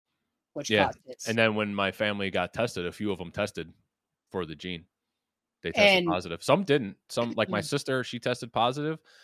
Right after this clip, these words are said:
Speaker 2: but she's already in her mid-forties almost. Usually this will manifest around early to mid-thirties.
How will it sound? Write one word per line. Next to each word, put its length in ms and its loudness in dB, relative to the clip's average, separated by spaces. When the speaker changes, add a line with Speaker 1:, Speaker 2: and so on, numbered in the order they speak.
Speaker 2:
but 120 -2
she's 260 -2
already 440 2
in 120 -2
her 140 -4
mid-forties 960 -4
almost. 580 -6
Usually 440 0
this 160 -2
will 100 0
manifest 640 0
around 280 0
early 320 0
to 80 -2
mid-thirties. 1000 -4